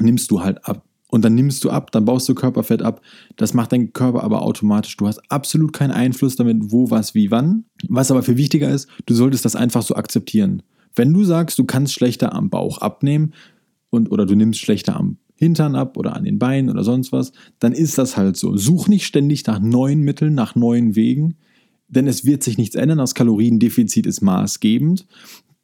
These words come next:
Das Einzige, was du dann machen musst, beziehungsweise machen kannst, ist das Akzeptieren, dass es so ist, dass du darauf keinen Einfluss hast und dementsprechend eine Sache machen, daran arbeiten.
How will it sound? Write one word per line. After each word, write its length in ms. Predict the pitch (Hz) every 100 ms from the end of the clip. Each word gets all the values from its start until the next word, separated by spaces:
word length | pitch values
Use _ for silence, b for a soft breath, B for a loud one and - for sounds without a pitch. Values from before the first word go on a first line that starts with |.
| _ _ _ _
Das 140 | 127
Einzige, 420 | 110 127 123 127 117
was 180 | 113
du 80 | -
dann 140 | 110 101
machen 260 | 101 107
musst, 340 | 104 165 170 -
beziehungsweise 480 | 110 110 104 98
machen 300 | 95 95 98
kannst, 380 | 95 139 185 180
ist 200 | - -
das 160 | 165 -
Akzeptieren, 960 | 110 - - - - 127 143 185 147
dass 160 | 104 113
es 160 | 139
so 100 | 156
ist, 300 | 151 170 - _ _ - -
dass 160 | 95
du 80 | -
darauf 280 | 131 123 135
keinen 180 | - 135
Einfluss 420 | 127 139 151 -
hast 220 | 160 -
und 200 | 123 110
dementsprechend 720 | 143 160 156 - 127 - 143 - -
eine 260 | 127 147
Sache 240 | 135 139 151
machen, 440 | 143 139 170 160 _ _ _ _ _ _
daran 300 | 113 101 131
arbeiten. 560 | 117 104 95 - 101